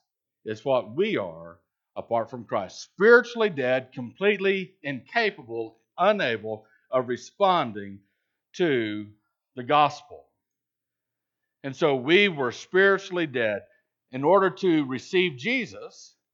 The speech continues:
in order to believe in the Lord Jesus and to be saved, something had to happen to us first. And the Bible says that we had to be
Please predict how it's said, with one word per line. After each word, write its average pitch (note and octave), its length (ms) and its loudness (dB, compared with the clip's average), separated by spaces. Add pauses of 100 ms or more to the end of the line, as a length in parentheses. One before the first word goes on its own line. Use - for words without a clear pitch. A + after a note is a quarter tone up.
in C#3+ 100 -4
order F3+ 220 4
to E3 160 -6
believe G#3+ 400 2
in F#3 80 -4
the C3 80 -6
Lord A#2 240 -2
Jesus G#2+ 460 -12
and C3 140 -14
to B2+ 60 -18
be C3 140 -6
saved, A#2+ 720 -2 (960)
something G#3 500 -4
had C3+ 280 -4
to G2+ 60 -8
happen B2 480 -8
to G2+ 160 -20
us E2+ 100 -18
first. - 580 -20 (1160)
And F#2 80 -16
the F#2+ 60 -14
Bible C3+ 380 2
says A#2+ 440 -4
that A2 80 -14
we A2 220 -6
had A2+ 320 -4
to G#2+ 60 -14
be G#2+ 400 -8